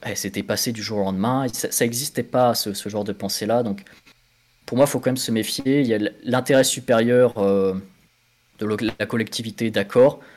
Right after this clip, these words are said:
Mais l'intérêt individuel, euh, je, je pense que les gens sont assez responsables aujourd'hui pour savoir s'ils doivent ou non se faire vacciner.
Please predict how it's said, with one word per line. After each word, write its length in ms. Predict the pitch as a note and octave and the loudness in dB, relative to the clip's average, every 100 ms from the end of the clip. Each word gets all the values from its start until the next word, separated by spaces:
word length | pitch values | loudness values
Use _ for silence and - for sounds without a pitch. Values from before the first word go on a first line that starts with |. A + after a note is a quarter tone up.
| - | -6
Mais 120 | G#2+ | 0
l'intérêt 300 | A2+ - A#2 | 0 2 0
individuel, 760 | A#2+ A2 A2 G#2 G#2 A2+ B2+ A#2 | 0 -2 -8 -8 0 4 4 4
euh, 140 | G2 | 0
je, 160 | G2 G#2 | -2 -8
je 100 | G#2 | -8
pense 220 | B2+ - | -6 -6
que 100 | - | -4
les 80 | G2+ | -4
gens 140 | A#2 | -2
sont 160 | A#2 G#2 | -4 -4
assez 240 | F#2+ - | -4 -4
responsables 800 | - G#2+ - A2 - A#2+ A2+ G2+ | -2 -2 -2 -4 0 2 0 0
aujourd'hui 440 | G2+ G2 - A2 | -4 -4 -6 -10
pour 160 | B2 G#2 | -8 -6
savoir 260 | - G#2+ A#2 | -4 -2 -2
s'ils 180 | - | -2
doivent 180 | G#2+ G2+ | -4 -4
ou 60 | G2+ | -4
non 140 | G#2+ | -4
se 120 | - | -4
faire 200 | G2 G#2 | -6 -8
vacciner. 560 | G2 G2 - G2+ G#2 B2+ | -4 -6 -6 -4 -4 -4